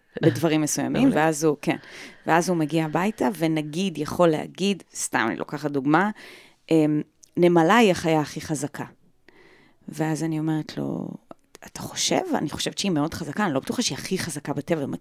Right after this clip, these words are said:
Speaker 2: "כן, אמא, היא הכי חזקה." אמרתי לו, "טוב, בוא נבדוק." עכשיו, לא משנה, הדבר הזה יכול להמשיך לכדי מצב שאני ממש בודקת בגוגל, והוא אומר לי,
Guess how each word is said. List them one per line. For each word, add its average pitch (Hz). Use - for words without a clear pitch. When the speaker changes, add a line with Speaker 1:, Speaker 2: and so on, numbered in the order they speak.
Speaker 2:
"כן, 185
אמא, 147
היא 147
הכי 202
חזקה." 160
אמרתי -
לו, 165
"טוב, 233
בוא 170
נבדוק." 160
עכשיו, -
לא 240
משנה, 240
הדבר 180
הזה 254
יכול 233
להמשיך 226
לכדי 196
מצב 202
שאני 196
ממש 180
בודקת 180
בגוגל, 175
והוא 175
אומר 180
לי, 180